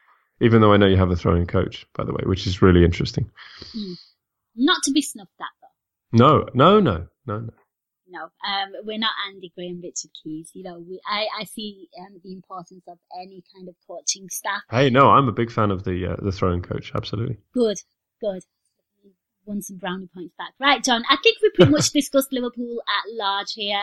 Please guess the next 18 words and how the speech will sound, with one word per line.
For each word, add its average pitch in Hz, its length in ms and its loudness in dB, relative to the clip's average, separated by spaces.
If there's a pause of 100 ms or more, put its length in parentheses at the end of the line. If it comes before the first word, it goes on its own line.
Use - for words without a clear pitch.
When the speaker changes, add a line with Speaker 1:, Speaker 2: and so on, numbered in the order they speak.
Speaker 2:
I 226 80 -2
mean, 240 240 2 (1040)
we'll, 302 240 4 (180)
we'll 277 140 2
talk 311 260 4
about 240 240 -2
the 226 140 -2
other 220 140 -4
Bundesliga 214 540 -8
teams 214 280 -12
as 196 120 -20
well 202 220 -6
whilst 196 240 -4
you're 196 100 -6
here, 208 280 -6
quick 226 200 -10
time. 220 280 -8 (200)
Um, 220 180 -2